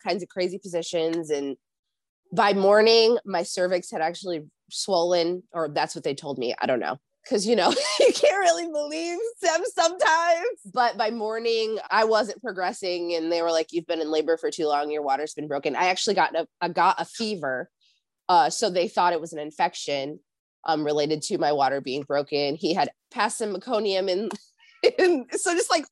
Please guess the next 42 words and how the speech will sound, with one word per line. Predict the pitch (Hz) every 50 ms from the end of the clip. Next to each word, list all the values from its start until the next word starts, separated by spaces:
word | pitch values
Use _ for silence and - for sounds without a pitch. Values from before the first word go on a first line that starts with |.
| - 269
all | 285 294 320 339 339
the, | 339 294 240 _ _ -
all | 277 294 285
the | 277 285 269
things. | - 214 170 170 185 - - - - - _ _ - - - -
Um, | - 262 262 254
I | 240 - -
ended | 254 262 262 269 247
up | 254 240 233 -
next | 226 233 214 254 262 - - -
morning | 233 233 233 226 226 226 220 226 220 - - _ _ _ _ _ _ - - 180
getting | - 208 190 196 202 202 196
a | 190
C-section. | - 196 185 - - 175 170 - - - 180 165 170 175 180
The | 170
doctor | - 165 160 - - 220 190
was | 196 196 185 165
great. | - 156 151 170 175 -
He's | 214 220 180
actually, | 175 165 196 - - 208 208 190 180 170 -
um, | 156 151 143 143 131
in | 143 165
our | 165 175
area, | 151 165 160 160 165 170 170 165 160 160
like, | 156 147 143 - - - _ _ _ _ _
one | - 175 175 196 180 170
of | 180 180 165 160
the | 165 156
top | - - - - - 156 160 156 160 - - _ _ _ _ _ _ _ _ _ _ _ _ _ -
O | 220 196 190
B | 208 214
G | 170 190
Y | 175 175 160 160 160 160 160
Ns, | 165 160 -
like, | 147 131 120 - _ _ _ _
period. | - - 220 190 165 147 143 135 120 123 139 175 - _ _ -
I | 285 294 269 254 -
just | 262 339 339 -
kinda | - 359 349 381 294 294
had, | 294 247 - - -
like, | 233 214 170 - - _ _ _ _ -
was | 196 240 262 214 185